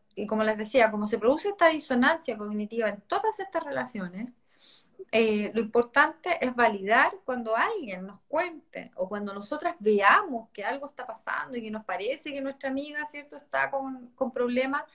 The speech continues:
Ahí funciona mucho esta frase que se ha hecho tan conocida en todas las consignas feministas,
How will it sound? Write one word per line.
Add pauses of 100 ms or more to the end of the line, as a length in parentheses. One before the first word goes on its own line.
(400)
Ahí
funciona
mucho
esta
frase
que
se
ha
hecho
tan
conocida
en
todas
las
consignas
feministas,